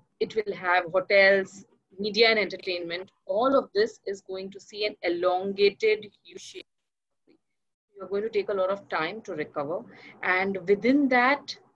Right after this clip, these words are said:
uh, you will clearly see that M S M Es will be much more impacted than the larger integrated guys. Uh, you also asked the second part of the question that, you know, how do, uh, we,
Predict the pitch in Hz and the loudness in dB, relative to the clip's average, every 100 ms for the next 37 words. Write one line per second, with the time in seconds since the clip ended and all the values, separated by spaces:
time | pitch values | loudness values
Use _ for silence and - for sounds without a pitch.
0 | - 196 185 180 202 202 220 - 196 190 | -4 2 2 2 -6 -10 -10 -4 0 0
1 | 196 247 262 - 214 214 226 226 190 180 | 0 -4 -4 -10 -10 -8 -8 -4 0 2
2 | 185 185 - 185 202 214 202 214 196 185 | 2 -4 -8 -4 -4 -4 -4 -4 -4 -8
3 | 175 196 185 208 208 202 196 180 165 160 | -8 -8 -6 -6 -4 -4 -4 -8 -6 -6
4 | 156 190 185 185 175 190 180 160 156 170 | -4 -6 -4 -6 -8 -10 -6 -6 -4 -6
5 | 156 151 160 151 160 - 151 - - - | -6 -6 -6 -6 -10 -6 -4 -6 -14 -20
6 | _ _ _ _ _ _ _ _ 240 _ | _ _ _ _ _ _ _ _ _ _
7 | 202 190 190 190 226 196 220 - 311 - | -18 -10 -10 -10 -4 0 0 2 0 0
8 | 226 233 233 - 196 220 202 190 185 202 | -2 -4 -8 -6 -6 -6 -2 -2 -2 -4
9 | 202 196 180 160 190 190 185 180 180 185 | -8 -4 -4 -4 -8 -6 -6 -6 -8 -10
10 | 185 190 185 190 214 202 202 202 202 196 | -8 2 4 4 0 -4 -8 -8 -10 -12
11 | _ - - - 180 170 165 160 175 185 | _ -20 -10 -6 -4 -4 -6 -10 -12 -10
12 | 180 175 | -10 -12